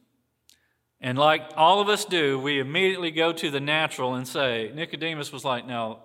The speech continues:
Jesus, with all due respect, I can't be born again. I can't go back into my mother's womb and have all that done again." We're always thinking of the natural.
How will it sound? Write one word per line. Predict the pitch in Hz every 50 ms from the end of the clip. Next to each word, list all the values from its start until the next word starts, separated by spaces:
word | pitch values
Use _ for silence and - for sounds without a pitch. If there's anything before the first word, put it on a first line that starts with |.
| - _
Jesus, | 131 131 156 165 156 147 139 131 -
with | 131 123 131
all | 143 147 143
due | 139 147 135
respect, | 117 104 - - - 143 123 104 98 - _ _ _ _ _ _ _ _ _ _ _ _ _ _
I | - - 156 185
can't | - - 165 165 131 113
be | 110 110
born | 104 104 107 104 101 98
again. | 95 95 101 98 90 90 92 - _ _ _ _ _ _ _ _ _ _ _ _ _
I | 127 147
can't | - - 175 165 156 - - - _ _ _ _ _ - 123
go | 117 143 151
back | 151 156 156 151 147
into | - 143 135 156 151
my | 151 151 151
mother's | 151 151 156 156 151 143 131
womb | 127 135 147 151 156 156 151 135
and | 120
have | 120 131 147 151 151
all | 151 151 151
that | 151 156 156 156
done | 151 165 170 156
again." | 120 110 107 110 107 101 95 - - _ _ _ _ _ _ _ _ _
We're | 139 135 135 135
always | 156 180 202 202 208 202 196 196
thinking | 202 202 190 180 185 185 175 175
of | 170 160
the | 151
natural. | 147 151 160 170 170 160 - - 110